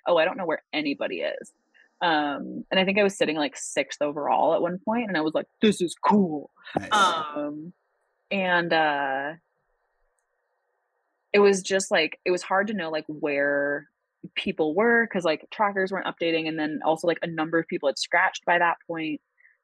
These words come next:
Speaker 1: um, which I was like, "Aw, I wanted to, like, hang out with you guys." Um, but, uh, I don't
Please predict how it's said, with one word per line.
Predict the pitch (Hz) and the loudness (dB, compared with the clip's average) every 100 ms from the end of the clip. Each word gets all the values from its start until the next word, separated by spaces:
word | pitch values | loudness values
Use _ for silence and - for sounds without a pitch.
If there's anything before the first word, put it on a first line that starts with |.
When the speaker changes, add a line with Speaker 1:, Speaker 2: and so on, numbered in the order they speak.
| - | -2
Speaker 1:
um, | 170 156 147 143 147 147 151 - - | 2 4 2 0 -2 -4 -6 -8 -6
which | - | 4
I | 220 | 6
was | 240 | 6
like, | 262 311 | 4 4
"Aw, | 370 262 330 - | 4 4 2 -2
I | |
wanted | 370 | -2
to, | 359 | 2
like, | 349 | 2
hang | 330 339 | 0 0
out | 370 | 0
with | 208 | 2
you | 160 | 4
guys." | 170 269 - - - _ | 2 2 -6 -20 -20 _
Um, | 214 202 185 170 165 175 208 _ _ _ _ _ _ _ - | -2 2 2 0 -2 -8 -12 _ _ _ _ _ _ _ -6
but, | 202 196 | 2 4
uh, | 180 165 151 151 175 _ _ _ _ | 4 4 4 2 -2 _ _ _ _
I | 190 | 0
don't | 180 | 2